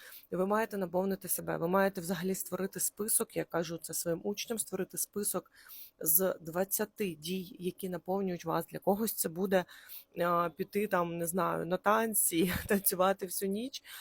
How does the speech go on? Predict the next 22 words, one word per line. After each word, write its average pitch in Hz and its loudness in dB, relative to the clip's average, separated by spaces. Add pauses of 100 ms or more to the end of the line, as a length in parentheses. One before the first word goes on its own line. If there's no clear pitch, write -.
(120)
а 165 4
для 180 4
когось 185 0
це 202 0
буде, 170 2 (480)
там, 151 -2
провести 175 0
наодинці 170 -2
взагалі 160 -6
день 160 -4
в - -16
тиші. - -4 (460)
Для 175 0
когось 202 -2
це 175 -2
буде 165 -4
піти - -10
на 160 -8
шопінг, 180 -2 (320)
а 175 -4
для 165 -6
когось 170 0